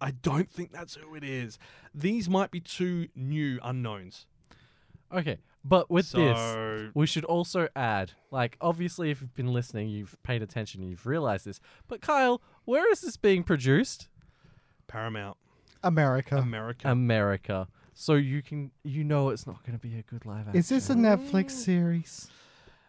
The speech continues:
Speaker 2: Oh, could you imagine if it was a
Speaker 1: Oh,
Speaker 2: series?
Speaker 1: okay, guys. Jerome Leon Bruckheimer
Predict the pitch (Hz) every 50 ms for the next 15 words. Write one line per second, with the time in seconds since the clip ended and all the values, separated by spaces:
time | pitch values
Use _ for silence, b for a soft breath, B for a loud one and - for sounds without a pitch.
0 | b _ 156 165 160 165 160 139 - 175 180 262 254 220 190 165 160 151 156 156
1 | 160 180 196 208 202 185 180 165 156 147 139 135 127 120 143 147 151 160 165 -
2 | - - - - 160 135 127 117 139 139 139 135 123 117 110 104 - - - _
3 | _ - 117 131 127 127 139 151 170 190 196 190 170 156 151 151 147 151 147 135
4 | 123 120 123 - - - 127 127 127 151 190